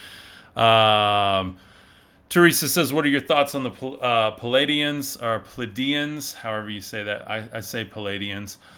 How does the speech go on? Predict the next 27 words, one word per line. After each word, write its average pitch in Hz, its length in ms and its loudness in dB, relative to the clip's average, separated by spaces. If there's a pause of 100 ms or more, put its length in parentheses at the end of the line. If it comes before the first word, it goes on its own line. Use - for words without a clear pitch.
(260)
Um, 127 460 4
so, - 220 2
yeah, 147 300 2
I 117 140 -2
think 151 300 -6
that 139 160 -10
they're 131 180 -4
all 127 220 -2
real, 107 340 -4
right? 95 320 -6
I 101 120 -10
think 110 240 -10
that 101 120 -18
they're 107 160 -4
all 107 160 0
there. 104 240 -2
I 98 60 -6
think 107 240 -10
that 113 120 -10
we 113 120 -6
have 117 240 -6
tons 143 400 -8
of 101 100 -8
intergalactic, 101 1040 -8
um, 92 540 -10 (100)
you 107 140 -10
know, 87 340 -10